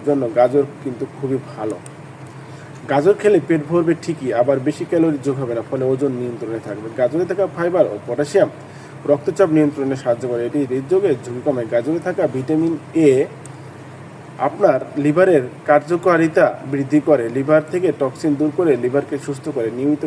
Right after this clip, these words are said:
গাজর খেলে ক্যান্সারের ঝুঁকি কমে। গাজরে ফ্যালকেরিনল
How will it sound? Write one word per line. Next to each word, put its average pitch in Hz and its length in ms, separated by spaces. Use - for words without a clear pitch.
গাজর 135 300
খেলে 180 260
ক্যান্সারের 131 380
ঝুঁকি 131 200
কমে। 120 180
গাজরে 156 340
ফ্যালকেরিনল 147 2250